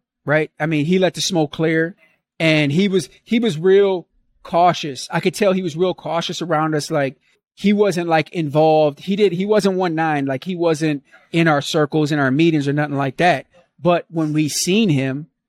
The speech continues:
you know, at my kid's mom's house, we throw the crown up with him like nothing. "Oh, there goes Moochie," you know, uh, and, and it was, it was this big secret that they knew,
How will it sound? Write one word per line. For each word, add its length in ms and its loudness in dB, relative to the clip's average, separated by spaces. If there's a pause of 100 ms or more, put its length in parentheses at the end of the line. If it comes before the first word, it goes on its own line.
(200)
you 120 0
know, 340 0
at 220 -2
my 180 -6
kid's 320 -4
mom's 360 -6
house, 460 -4 (160)
we 160 2
throw 200 -4
the 80 -4
crown 280 -2
up 120 -2
with 100 0
him 60 -2
like 200 2
nothing. 400 -2
"Oh, 180 -8
there 120 -8
goes 200 -10
Moochie," 380 -8
you 120 -12
know, 300 -10
uh, 280 -8 (140)
and, 300 -6
and 200 -2
it 40 0
was, 260 0
it 100 -8
was 180 0
this 160 0
big 220 0
secret 300 -2
that 200 0
they 200 4
knew, 320 -2